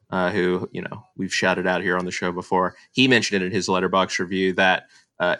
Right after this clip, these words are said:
it's really great to see a movie where the main family is all African American, but, like, it's not significant at all that they are African American, right? Like, it's just totally normalized. Like,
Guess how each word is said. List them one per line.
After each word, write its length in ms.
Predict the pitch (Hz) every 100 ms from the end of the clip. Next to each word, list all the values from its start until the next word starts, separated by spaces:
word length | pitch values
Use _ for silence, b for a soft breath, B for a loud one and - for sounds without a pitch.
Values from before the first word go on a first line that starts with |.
| -
it's 240 | 127 123 123
really 360 | 123 120 107
great 340 | - 107 104 -
to 100 | 101
see 360 | - 101 101
a 180 | - 98
movie 380 | 98 101 104 95
where 560 | 92 95 95 90 90 - _ _ _ _
the 340 | 107 98 95
main 320 | 90 110 110 101
family 460 | 117 110 104 98
is 280 | 95 98 - -
all 240 | 117 107
African 380 | 104 107 92 92
American, 500 | 92 98 98 95 87
but, 160 | 101 92
like, 300 | 92 92 -
it's 200 | 127 127
not 220 | 139 135 131
significant 560 | 123 113 117 107 101
at 100 | 95 -
all 300 | 101 92 90
that 200 | 95 90
they 120 | 95
are 240 | 95 92
African 460 | 80 90 - 95 69
American, 440 | 67 78 58 - -
right? 200 | 92 95
Like, 200 | 95 98
it's 120 | 104
just 220 | - 117
totally 320 | - 135 123 113
normalized. 580 | 107 101 95 92 92
Like, 160 | 95